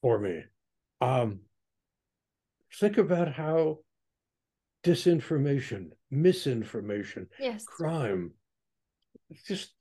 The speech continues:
Speaker 1: kind of grew. Ads in a newspaper in the seventeen nineties,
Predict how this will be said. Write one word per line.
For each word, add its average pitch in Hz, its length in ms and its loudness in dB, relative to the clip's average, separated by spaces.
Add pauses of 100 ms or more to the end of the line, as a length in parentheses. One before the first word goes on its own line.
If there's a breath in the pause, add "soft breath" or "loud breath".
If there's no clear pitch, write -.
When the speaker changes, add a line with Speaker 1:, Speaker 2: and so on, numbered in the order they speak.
Speaker 1:
kind 220 240 4
of 214 120 2
grew. 156 500 8 (1160)
Ads 165 360 6
in 185 100 8
a 170 60 10
newspaper 160 580 4
in 147 80 2
the 151 80 2
seventeen 151 560 2
nineties, 143 640 -2